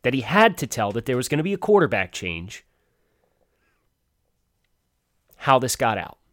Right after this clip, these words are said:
Brian Flores didn't give Fitzpatrick and Tua their notice of the change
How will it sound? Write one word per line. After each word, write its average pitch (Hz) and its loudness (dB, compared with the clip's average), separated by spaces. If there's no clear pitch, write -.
Brian 180 6
Flores 185 2
didn't 160 -2
give 156 0
Fitzpatrick - 0
and 120 -2
Tua 131 2
their 131 2
notice 131 2
of 123 -4
the 123 -6
change 110 -4